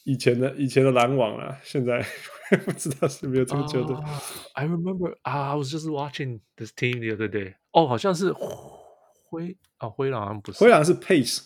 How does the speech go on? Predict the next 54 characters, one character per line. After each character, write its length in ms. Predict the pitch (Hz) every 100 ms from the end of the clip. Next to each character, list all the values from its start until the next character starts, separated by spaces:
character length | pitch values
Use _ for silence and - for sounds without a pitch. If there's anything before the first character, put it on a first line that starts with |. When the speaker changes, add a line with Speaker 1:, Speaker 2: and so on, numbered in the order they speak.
| _
Speaker 2:
No. 240 | 139 139 135
Speaker 1:
Pace，Pace 760 | - - - - - 170 - 143
是 380 | 165 131 131 - -
最 160 | 147 123
高 240 | 123 110
的， 80 | 113
yeah, 260 | 117 120 -
Speaker 2:
Yeah, 260 | 139 127 127
Speaker 1:
yeah. 140 | 123 131
Speaker 2:
I 80 | 139
don't, 120 | 143
I 100 | -
don't 200 | 117 131
remember 240 | 110 110 147
Speaker 1:
Maybe 200 | 156 156
we 120 | 143
don't 120 | 135
have 160 | 127 120
that 120 | 120
Speaker 2:
off 60 | 113
the 20 | 123
top 0 |
of 40 |
my 20 |
Speaker 1:
team， 100 | 180
因 80 | 180
为， 60 | 175
因 60 |
为， 140 | 165 -
因 80 | 160
为 60 |
前 200 | 139 135
面 120 | 139 139
都 140 | 139
被 140 | 143
勇 180 | 120 107
士 160 | 107 123
占 180 | 131 110
满 240 | - -
了。 80 | 139 _ - - - - - - -
<laughs> 800 | - - 139 - 160 - 170 -
然 100 | 160
后 60 | 143
最 220 | 147 190
后 120 | 170
面 160 | 175 165
都 80 | 160
被 160 | 160
灰 160 | 143 147
狼 200 | 131 117
占 160 | 120 117
满 120 | 113
了。 120 | 139 - - - - 156
OK， 360 | 151 143 131